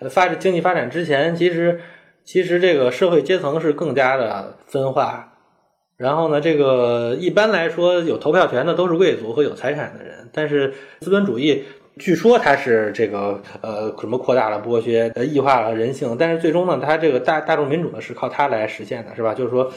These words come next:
普选，呃，一般的发达国家的今天的普选大众民主的这种，呃，政治制度呢，也是靠资本主义的这个经济发展而实现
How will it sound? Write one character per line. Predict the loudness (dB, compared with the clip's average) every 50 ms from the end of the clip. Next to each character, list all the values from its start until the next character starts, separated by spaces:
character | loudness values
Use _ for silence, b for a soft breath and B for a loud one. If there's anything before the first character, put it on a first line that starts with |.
| B B B B B B B
普 | -10 -6 -6
选， | -4 -4 -4 -4 -4 -8 -8 -10 B B B B B B B B B B -4
呃， | -2 0 0
一 | 2 4
般 | 4 4 2 2
的 | 2
发 | 2 4
达 | 4 4 2
国 | 2 2
家 | 2 2 2
的 | 2 0 -2 -2 -6 -12 -20 _ _ _ _ _ _ _ _ -4
今 | -2 0 0
天 | 2 2 0
的 | 0
普 | -2 -2 -2 -2
选 | 0 0 0 -2 0
大 | 0 2 2
众 | 2 2 0
民 | 0 -2 -2
主 | -4 -4 -6 -8 -8 -8 -8 -8 -6 -6
的 | -4 -2
这 | 0 0 0
种， | -2 -6 -10 -12 -12 -14 -12 -12 -14 -14 -16 -18 b b b b b b b _ -16
呃， | -14 -12 -8 -8 -8 -8 -10 -10 -4 0
政 | 0 0 2 0
治 | -4 -4
制 | -4 -2 0 0
度 | 2 0
呢， | 0 -4 -8
也 | -10 -10 -8
是 | -8 -8
靠 | -4 -2 0 0 0 0 -2 -4 -8 -18 _
资 | -6 -4 -2
本 | 0 0 0 0
主 | -2 -2 -2
义 | 0
的 | 0 0
这 | 0 0 -2
个 | -2
经 | -4 -4 -6 -6
济 | -4
发 | -4 -4 -4
展 | -4 -4 -8 -8
而 | -8 -8
实 | -8 -6 -4
现 | -4 -4